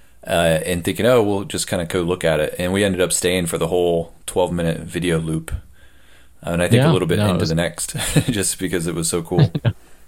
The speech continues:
Speaker 2: Yeah, 'cause we'd walked in right at the entrance, but I was like, "I wanna see that intro again."
Speaker 1: Yeah.
Speaker 2: Um, I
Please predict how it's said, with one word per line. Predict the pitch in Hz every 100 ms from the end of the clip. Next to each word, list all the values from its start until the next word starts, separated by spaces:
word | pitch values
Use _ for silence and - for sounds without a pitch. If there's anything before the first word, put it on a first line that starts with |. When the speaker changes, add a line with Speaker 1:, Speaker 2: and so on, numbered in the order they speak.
| - - - - -
Speaker 2:
Yeah, | 123 120 107
'cause | 104 127
we'd | 135 135
walked | 143 156 170
in | 147
right | 135
at | 135
the | 120
entrance, | 127 123 113 107
but | 113
I |
was | 110
like, | 110
"I | 98
wanna | 110 110
see | 120
that | 107 101
intro | 107 101
again." | 90 90 101 - - 92
Speaker 1:
Yeah. | 82 78 -
Speaker 2:
Um, | 107 104 92
I | 104